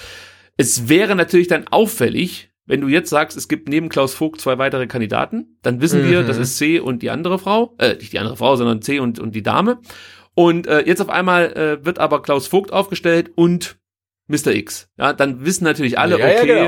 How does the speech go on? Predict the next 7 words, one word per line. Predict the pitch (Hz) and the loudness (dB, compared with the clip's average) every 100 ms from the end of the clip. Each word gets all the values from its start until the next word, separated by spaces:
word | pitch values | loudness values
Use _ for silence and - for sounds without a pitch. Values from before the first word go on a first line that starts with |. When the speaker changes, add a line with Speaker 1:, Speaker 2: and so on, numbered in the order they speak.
| - | -2
Speaker 2:
ja. | - | -4
Speaker 1:
der | 143 | -2
Vereinsbeirat | 123 123 160 165 151 131 139 143 - | 0 0 0 0 0 2 2 0 -4
hat | 120 - | -12 -4
nachträglich | 113 151 170 156 147 143 | 0 0 0 -4 -4 -8
jemanden | 131 123 113 107 | -6 -4 -4 -4
angesprochen | 156 185 175 160 156 160 147 | -4 -2 -2 0 -2 -2 -8